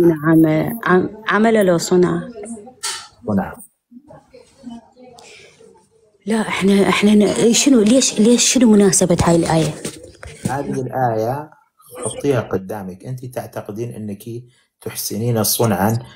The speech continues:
Speaker 2: باتباع شريعة وباتباع شوية تعاليم، يعني، بتخليكي دائمًا متوترة ودائمًا تحقدين على غير المسلمين.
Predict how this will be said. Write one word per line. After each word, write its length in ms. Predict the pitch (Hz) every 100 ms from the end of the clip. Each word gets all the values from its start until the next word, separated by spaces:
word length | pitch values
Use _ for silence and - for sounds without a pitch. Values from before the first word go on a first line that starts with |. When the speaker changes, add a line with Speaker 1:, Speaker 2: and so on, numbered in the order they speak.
| _ _
Speaker 2:
باتباع 720 | 107 - 98 - 104 110 113
شريعة 680 | - - 95 110 98 92 92
وباتباع 680 | 92 95 - - 101 110 104
شوية 380 | - 113 104 -
تعاليم، 680 | 98 98 98 104 107 98 98 - - _
يعني، 340 | 107 98 101 98
بتخليكي 1080 | 95 95 - - 104 113 127 123 113 123 - _ _ _
دائمًا 640 | 110 107 127 135 110 107
متوترة 720 | 101 101 - 117 107 - 98 92
ودائمًا 560 | 90 110 120 107 101
تحقدين 640 | 95 - - - 98 113 110
على 240 | 98 98
غير 260 | 95 107 104
المسلمين. 680 | 95 95 - 95 92 -